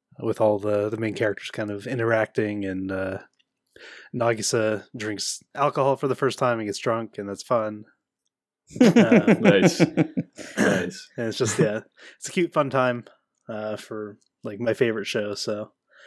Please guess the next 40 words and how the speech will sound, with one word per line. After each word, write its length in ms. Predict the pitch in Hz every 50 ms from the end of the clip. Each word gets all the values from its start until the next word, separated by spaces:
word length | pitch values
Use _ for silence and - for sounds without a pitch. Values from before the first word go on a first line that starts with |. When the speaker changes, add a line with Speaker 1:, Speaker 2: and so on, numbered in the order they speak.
| - - _ _ -
Speaker 1:
had 160 | - - -
to 60 | 117
get 160 | 107 107 -
that 160 | - 110 - -
one 140 | 107 107 107
in 100 | 107 104
there 140 | 107 107 107
as 120 | 104 101
well. 300 | 107 107 104 104 107 - - - _ - _ _ _ _ _
Speaker 3:
Of 600 | - - _ _ _ _ _ _ _ _ _ _
course, 380 | - - - - - - - - _ _ -
yeah. 200 | 101 107 107 - - _ _ _ _ _ _ _ _ _ _ _ _ _ _ _ _ _ _ _ _ _ _ _ _ -
Yeah, 220 | 113 110 104 98
it's 280 | 76 90 107 - - -
like 240 | 120 107 101 - _ _ - -
all 260 | - 101 101 104 113 117
of 100 | 104 107
my 180 | 95 95 98
favorite 380 | 95 - 101 95 92 95 90 -
shows, 560 | - 101 98 92 85 82 82 80 - - - -
I 160 | 82 80 87 - -
tried 280 | - 98 90 87 85
to 40 | 85
think 300 | - - 95 90 85 -
of 180 | 80 80 80 - - - - _ _ _ _ _ _ _ _ _ _ _ _ _ _ _ _ _ _ -
whether 300 | 90 90 85 85 85 80
there 140 | 87 85
was 140 | 82 82 -
any 380 | - 87 90 90 82 80 78 - -
even 340 | 50 90 82 - 76 73 78
remotely 460 | 78 78 82 87 95 - - 87 80
close 320 | - - 95 90 87 -
to 100 | - 90
a 60 | 78 -
Christmas 400 | - 87 80 - - 82 - 80
episode 440 | 78 - 78 - - 73 80 -
things, 300 | - 78 78 82 80 -
and 100 | 80 80
I 100 | 78 78
couldn't, 340 | 78 - - 85 73 73 -